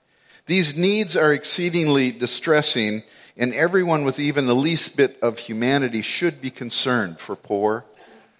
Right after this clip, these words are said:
sex trafficking, the injustices that are around. That, I'm not denying that things like this exist.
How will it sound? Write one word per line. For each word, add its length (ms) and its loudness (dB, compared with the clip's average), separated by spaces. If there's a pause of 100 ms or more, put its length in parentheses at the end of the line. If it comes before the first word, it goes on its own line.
(440)
sex 340 -2
trafficking, 760 -2 (840)
the 140 -2
injustices 800 -2
that 160 2
are 200 0
around. 440 -2
That, 200 -8
I'm 200 -10
not 180 -2
denying 540 0
that 220 -6
things 300 -4
like 200 2
this 200 -2
exist. 840 -2